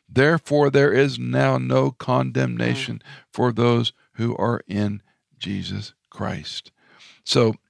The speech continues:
Speaker 1: and he goes on to explain this law of sin and law and death in chapter eight.
Speaker 2: Yeah.
Speaker 1: So all that to say, again, some are gonna disagree with, with this landing spot because they don't think that's Romans seven. I think the tension's always there.
Speaker 2: Yeah. Yeah.
Speaker 1: And I don't think you can measure your spiritual life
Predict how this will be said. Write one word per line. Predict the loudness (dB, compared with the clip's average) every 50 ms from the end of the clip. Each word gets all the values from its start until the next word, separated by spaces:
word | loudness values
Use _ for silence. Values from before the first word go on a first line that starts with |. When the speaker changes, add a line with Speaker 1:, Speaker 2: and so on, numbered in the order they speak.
| _ _
Speaker 1:
and | -2 2 4 4
he | 4
goes | 6 4 4 4 4
on | 2 2 2
to | 0
explain | -4 -4 -6 -2 0 0 0 2
this | 0 -2 -4 -2
law | 0 2 4 4 4
of | 2 0
sin | -4 -4 -4 -4
and | -4 -2 0
law | 0 2 2 0
and | 0 -2
death | -2 -2 -2 -2 -4
in | -10
chapter | -10 -8 -8 -8 -8 -6 -4 -2
eight. | -2 -4 -4 _
Speaker 2:
Yeah. | -10 -10 -8 -6
Speaker 1:
So | 0 0 0 0 0 -6 -18 -20 _ _
all | 4 4 6 6 6 4
that | 2 2 0 -2
to | -10 -12
say, | -10 -6 -4 -4 -4 -4 -6 -6 -10 _ _ _ _ _ _ _ _ _ _ -12
again, | -8 -6 -6 -6 -6 -4
some | -2 -2 -2 -2 -2
are | -2
gonna | -2 0 0
disagree | 0 -2 -4 -2 0 0 0
with, | 2 0 -2 -6 -10 _ _ _
with | -10 -6 -2
this | -2 -2 -2 0
landing | -2 0 0 0 -2 -2 -4
spot | -6 -2 0 2 2 2 0 -2 _
because | -12 -12 -6 -6 -6 -4 -2
they | -2 -2
don't | 0 0 0 -2 -2 -6
think | -10 -10 -10 -10 -10
that's | -14 -14 -10 -8
Romans | -8 -6 -6 -6 -4 -2
seven. | 2 2 2 2 2 -2 -8 -12 -20 -20 -20 _ _ _ _
I | 2 2 2
think | 0 -2 -4 -4
the | -6
tension's | -2 -2 -2 -2 -2 -4 -4 -2
always | 0 0 0 0 -2 -4 -6
there. | -6 -6 -6 -8 -10 _ _ _ _
Speaker 2:
Yeah. | -4 -4 -4 -4 -8 _ _ _ _ _ _ _ _
Yeah. | -2 0 0
Speaker 1:
And | 0 0 0 -2
I | -2 -2
don't | -2 0 0 2 2 2 0 -2
think | -6 -6 -4 -4
you | -6 -4
can | -4 -4 -2 2
measure | 2 2 2 0 0 -2
your | -2 -2
spiritual | -2 -6 -2 0 0 0 0 -2 -4 -2 0
life | 2 2 2 2 0